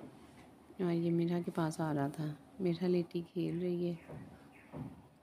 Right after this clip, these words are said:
अब ये कहती है, "मुझे बातें कराएं।" पहले तो ये सोई रहती थी और फीड करती थी और फिर सो जाती थी। और ये देखिए दोनों बहनें, ये रामीन है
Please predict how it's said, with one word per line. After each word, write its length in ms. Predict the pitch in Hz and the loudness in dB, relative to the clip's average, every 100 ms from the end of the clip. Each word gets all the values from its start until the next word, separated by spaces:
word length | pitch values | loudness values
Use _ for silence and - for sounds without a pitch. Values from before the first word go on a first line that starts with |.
| - | -2
अब 120 | 180 | 0
ये 80 | 175 | 2
कहती 300 | 175 170 190 | 2 0 2
है, 60 | |
"मुझे 200 | 180 170 170 | 2 0 0
बातें 380 | 160 156 156 | 0 0 -2
कराएं।" 460 | 165 180 175 170 170 - - - | -4 0 2 4 2 -2 -14 -12
पहले 760 | - - - - - - 180 170 | -10 -10 -14 -20 -14 -4 0 2
तो 100 | 175 | 4
ये 140 | 170 | 4
सोई 280 | - 170 165 | 2 4 4
रहती 300 | 180 170 180 | 4 2 -2
थी 300 | 165 175 170 - - - - - | 0 0 0 -4 -8 -10 -8 -4
और 100 | 170 | -2
फीड 320 | - 160 135 | 2 2 2
करती 300 | 160 160 165 | 0 0 -2
थी 140 | 160 170 | 0 0
और 60 | 160 | 2
फिर 120 | 165 | 2
सो 220 | 160 170 151 | 2 0 2
जाती 320 | 147 143 143 | 0 -2 -2
थी। 200 | - 156 - - - - - - - - - - - - - | -2 -2 -4 -14 -20 -20 -14 -12 -12 -14 -20 -20 -20 -20 -10
और 140 | 190 156 | -2 0
ये 220 | 156 156 | 2 2
देखिए 360 | 151 - 165 165 | 0 -4 -4 0
दोनों 360 | 160 160 160 | 4 4 6
बहनें, 360 | 165 156 147 147 - 175 | 4 2 0 -2 -6 -2
ये 120 | 165 | 0
रामीन 460 | 156 156 156 180 | 2 2 4 4
है 100 | 202 | 4